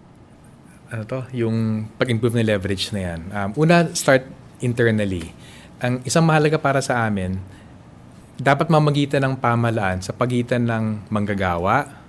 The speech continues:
at ng kapitalista. And that starts at home. Bakit? Kasi ang rational na manggagawa,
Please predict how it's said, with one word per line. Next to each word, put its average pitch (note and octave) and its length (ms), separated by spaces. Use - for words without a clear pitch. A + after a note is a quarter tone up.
at D#3+ 160
ng E3 80
kapitalista. F#2+ 880
And A#2 80
that D3+ 160
starts - 320
at B2+ 160
home. E2+ 320
Bakit? B2 400
Kasi B2 400
ang A2 160
rational F3 480
na D#3+ 320
manggagawa, C3+ 640